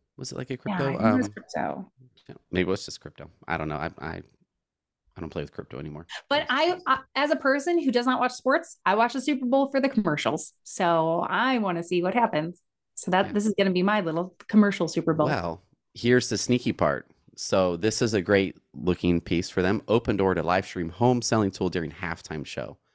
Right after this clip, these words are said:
Speaker 1: They made it to the Super Bowl, but you look at it and it says the company will live stream footage from its app during the regional Atlanta broadcast and on the website.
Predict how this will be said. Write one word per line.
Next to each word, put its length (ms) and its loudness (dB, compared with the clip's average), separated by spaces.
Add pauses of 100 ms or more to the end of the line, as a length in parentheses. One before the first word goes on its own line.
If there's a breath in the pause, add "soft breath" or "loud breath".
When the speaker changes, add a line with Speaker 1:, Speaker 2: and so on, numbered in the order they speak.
(380)
Speaker 1:
They 100 2
made 220 4
it 100 0
to 100 -6
the 40 -12
Super 280 -6
Bowl, 260 -10
but 460 -4
you 80 0
look 160 0
at 120 4
it 140 -6 (640)
and 60 -4
it 60 -2
says 200 4
the 120 0
company 260 0
will 80 0
live 200 2
stream 180 -8
footage 280 0
from 160 0
its 120 -2
app 280 -4
during 440 2
the 140 -6
regional 680 -2
Atlanta 480 -4
broadcast 680 -8 (420)
and 220 4
on 80 2
the 60 0
website. 420 -4